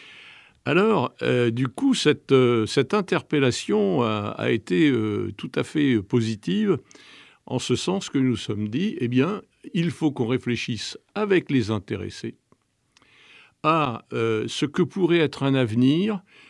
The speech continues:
qui fasse envie à nos jeunes, sans pour autant, euh, nier les graves réalités en face desquelles nous sommes. Et voilà comment,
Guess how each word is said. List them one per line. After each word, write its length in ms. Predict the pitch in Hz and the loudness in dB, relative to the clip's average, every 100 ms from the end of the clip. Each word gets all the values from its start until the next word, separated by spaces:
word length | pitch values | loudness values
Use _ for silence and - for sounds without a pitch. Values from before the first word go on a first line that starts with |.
| - _ - | -20 _ -12
qui 220 | - 147 | -6 -4
fasse 380 | 127 - 196 - | -4 -4 -4 -2
envie 320 | 160 147 175 | -4 -2 0
à 60 | 131 | 0
nos 180 | 113 95 | 0 -4
jeunes, 400 | 95 101 170 190 _ _ - - | -8 -8 -10 -12 _ _ -20 -16
sans 380 | - - 185 185 | -8 -4 -2 -4
pour 280 | - 156 | -2 0
autant, 560 | 127 123 - 147 170 208 _ - _ - | 2 2 0 -2 -2 -4 _ -20 _ -4
euh, 360 | 110 104 104 104 | -2 -2 -2 0
nier 560 | 143 170 156 143 190 - _ _ - | 2 4 6 6 4 -4 _ _ -10
les 260 | 113 120 113 | -2 -2 -2
graves 400 | 101 123 156 131 | -6 -6 -6 -4
réalités 840 | 123 113 113 104 120 123 147 156 - | 0 0 0 -2 -2 -2 0 -2 -4
en 100 | 110 | -8
face 240 | - 98 | -6 -6
desquelles 340 | 98 92 143 | -6 -6 -6
nous 120 | 113 107 | -6 -8
sommes. 300 | - 101 104 | -10 -14 -8
Et 80 | - | -2
voilà 260 | 120 139 202 | 0 2 0
comment, 500 | - 147 139 190 | 0 0 2 0